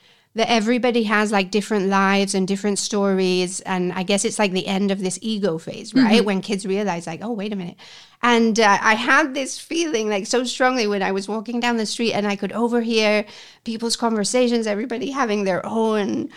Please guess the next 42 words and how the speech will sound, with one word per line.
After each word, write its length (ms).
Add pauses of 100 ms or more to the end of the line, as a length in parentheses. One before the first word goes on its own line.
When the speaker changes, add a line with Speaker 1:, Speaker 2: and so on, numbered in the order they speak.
(140)
Speaker 1:
problems 600
and 160
everybody 480
dressing, 460
like, 180
so 240
different. 540
Everybody 320
has 160
their 140
own 100
style. 280
And 120
it 80
was 200 (340)
such 360
a 40
great 280
walk 540
<laughs> 0
down, 220 (340)
down 320
this 180
really 320
long 300
street 520
for, 120
like, 180
half 240
an 100
hour. 360 (440)
I 100
was 140
just, 160
like, 160
oh, 220 (480)
looking 320
at 100
everyone. 440
It 40
was 140
cool. 320